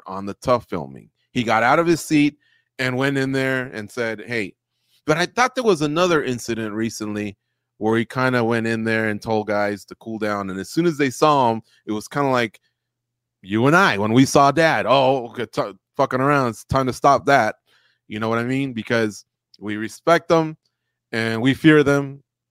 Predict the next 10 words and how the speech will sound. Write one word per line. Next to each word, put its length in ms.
And 500
so 640
that, 200
that's 240
what 100
I 60
mean, 200
that 160
Dana 300
does 580